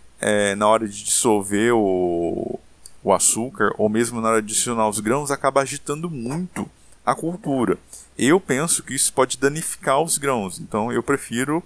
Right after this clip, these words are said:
é, dissolver tudo e depois adicionar os grãos ali com um pouco de cuidado, até pela borda do frasco, pra não danificar muito a cultura.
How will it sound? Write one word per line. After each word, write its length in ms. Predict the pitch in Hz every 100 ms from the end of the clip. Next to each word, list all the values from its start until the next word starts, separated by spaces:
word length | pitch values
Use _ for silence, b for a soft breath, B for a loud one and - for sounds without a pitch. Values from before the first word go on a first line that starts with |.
| B B B B -
é, 180 | 98 95
dissolver 500 | 95 - 110 117 160
tudo 260 | 165 156
e 20 | 156
depois 340 | 151 147 143
adicionar 520 | 139 - 151 135 131
os 160 | 143 123
grãos 400 | 107 113 135 120
ali 340 | 113 107 151 - B B B
com 200 | - 123
um 60 | 123
pouco 240 | 131 -
de 120 | 113
cuidado, 580 | - 117 98 95 127 117
até 180 | 104 120
pela 280 | - 135 113
borda 320 | 104 104 104
do 160 | 98 104
frasco, 580 | - 107 131 - - -
pra 160 | - 147
não 180 | 151 156
danificar 520 | 151 165 - - 156
muito 280 | 139 143 151
a 40 |
cultura. 480 | 170 180 - 104